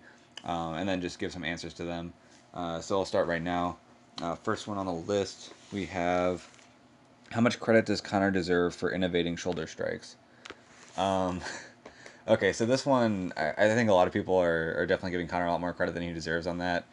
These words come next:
Uh, a lot of people are acting as though Conor just invented the shoulder strike. You're seeing, like, old footage of Conor practicing shoulder strikes before.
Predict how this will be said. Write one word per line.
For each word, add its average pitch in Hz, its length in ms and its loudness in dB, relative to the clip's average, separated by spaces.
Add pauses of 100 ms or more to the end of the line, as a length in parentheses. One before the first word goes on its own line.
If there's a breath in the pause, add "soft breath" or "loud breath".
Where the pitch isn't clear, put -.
(400 loud breath)
Uh, 85 340 0
a 82 60 4
lot 92 160 10
of 85 80 0
people 87 760 -2 (100)
are 85 140 4
acting 87 300 4
as 85 80 -4
though 87 120 0
Conor 90 320 -2
just 85 160 -6
invented 85 320 -4
the 87 60 -6
shoulder 87 240 -4
strike. 87 260 -4
You're 87 60 -12
seeing, 87 480 -4
like, 85 200 0
old 85 200 -2
footage 90 300 -6
of 82 100 -10
Conor 87 260 -2
practicing 87 400 -2
shoulder 85 240 -6
strikes 82 240 -4
before. 87 540 0